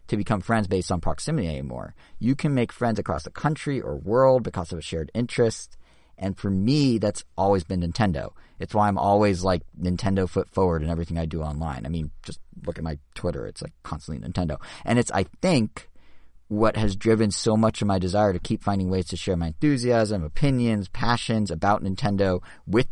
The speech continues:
friends who are, you know, just as excited about it or with a larger group,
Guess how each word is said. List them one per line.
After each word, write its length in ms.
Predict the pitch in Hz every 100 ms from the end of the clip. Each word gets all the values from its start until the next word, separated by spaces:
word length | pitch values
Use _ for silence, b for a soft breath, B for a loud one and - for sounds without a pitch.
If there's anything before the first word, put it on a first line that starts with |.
| -
friends 320 | 123 117 113
who 80 | 117
are, 300 | 104 98 - -
you 140 | 107
know, 120 | 95
just 280 | 85 123 -
as 120 | 110
excited 300 | 101 - 104
about 220 | 98 98 87
it 40 |
or 60 | 80
with 220 | 120 131
a 20 |
larger 340 | 117 107 104
group, 440 | 87 92 92 87